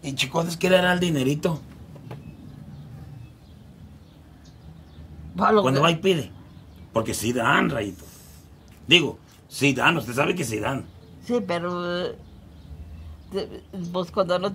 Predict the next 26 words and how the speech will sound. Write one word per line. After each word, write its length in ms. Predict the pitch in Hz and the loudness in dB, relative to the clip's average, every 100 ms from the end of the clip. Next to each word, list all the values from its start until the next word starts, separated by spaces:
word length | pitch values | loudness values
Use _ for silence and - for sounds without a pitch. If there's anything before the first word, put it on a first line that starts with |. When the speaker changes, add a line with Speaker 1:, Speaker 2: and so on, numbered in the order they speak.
| - | -6
Speaker 2:
cuando 260 | - 185 185 | -6 -4 -2
no 80 | 196 | 0
nos 180 | 226 226 | -2 -2
trae 160 | 240 | -2
usted 240 | 240 240 220 | 0 -2 0
para 160 | 240 | 2
los 140 | 226 208 | 2 2
gatos, 360 | 208 208 220 - - - - | 2 2 -6 -10 -20 -20 -2
tenemos 300 | 185 190 202 | 0 2 0
que 120 | 214 | -2
comprar 500 | 190 190 190 196 196 - - - - - - - - - - - - - - - - - | -6 -8 2 4 2 -2 -20 -20 -20 -20 -20 -20 -20 -20 -20 -20 -20 -20 -18 -20 -20 -14
que 140 | 214 196 | -2 2
la 180 | 180 175 | 4 4
leche, 640 | 175 185 185 - 220 214 - | 6 6 4 -2 -4 -4 -4
que 80 | 190 | 2
el 80 | |
alimento, 840 | 190 180 175 175 175 180 180 208 208 - - - - - - - - - - - - - - - - | 2 2 0 0 0 -2 -4 -4 -6 -12 -20 -20 -20 -20 -20 -20 -20 -20 -20 -20 -20 -20 -20 -20 -2
el 180 | 190 165 | -2 0
refresco, 800 | 175 208 185 196 196 - 202 - - - - - - - | -4 0 2 2 0 -4 -4 -4 -18 -20 -20 -20 -20 -8
y 60 | 175 | 6
luego 180 | 185 | 6
a 40 | 196 | 6
veces 340 | 202 226 202 - - - - - | 2 -2 -6 -8 -20 -20 -20 -4
las 180 | 175 170 | -4 0
tortillas, 800 | 170 - - 185 185 196 202 190 - - - | -2 -4 -2 0 2 0 -2 -4 -12 -20 -12
frijoles. 600 | - 170 170 180 175 196 | -6 -4 -2 -2 -2 -4